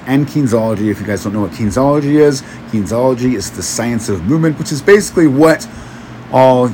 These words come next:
your physical therapists are, um, educated in. And just to let you know,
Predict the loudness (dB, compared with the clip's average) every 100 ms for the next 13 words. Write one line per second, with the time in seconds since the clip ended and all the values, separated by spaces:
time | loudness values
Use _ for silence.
0 | -2 2 4 2 0 -4 -8 -6 -4 0
1 | 0 0 -4 -6 -8 -12 -14 -12 -4 -2
2 | -2 -6 -8 -12 -12 -12 -12 -12 -14 -14
3 | -14 -16 -16 -18 -18 -18 -18 -16 -18 -18
4 | -18 -16 -12 -10 -8 -6 -6 -6 -12 -14
5 | -16 -18 -16 -18 -16 -8 -6 -6 -4 -2
6 | -2 0 4 4 2